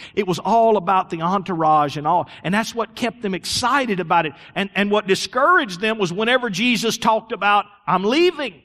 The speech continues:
or, or, or, "I'm not gonna be here," or, "It's not gonna be like you think. They didn't love me. They're not gonna love you." That's not what I wanna hear. I don't wanna hear about being forgotten. I wanna hear about how I'm gonna be remembered. I wanna hear about how,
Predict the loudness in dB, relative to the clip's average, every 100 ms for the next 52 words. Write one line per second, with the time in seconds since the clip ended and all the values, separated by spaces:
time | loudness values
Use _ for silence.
0 | _ _ -2 0 2 0 2 2 2 2
1 | 0 0 -2 0 2 4 4 2 0 -2
2 | -8 -4 0 0 0 0 0 -4 -6 -2
3 | 2 0 0 -10 -4 -2 -2 0 0 0
4 | 0 2 2 0 0 0 2 2 2 0
5 | 0 2 2 -2 -4 -4 -4 0 0 2
6 | 0 0 -2 -4 0 2 0 -2 -2 0
7 | 2 0 -2 2 4 4 2 0 -2 -4
8 | -4 -4 0 4 4 4 -2 -2 2 2
9 | 2 -2 0 0 2 2 2 2 4 2
10 | 0 -2 0 0 0 -4 0 0 0 2
11 | 2 2 0 -2 -2 -2 0 2 0 0
12 | 2 2 2 2 2 2 4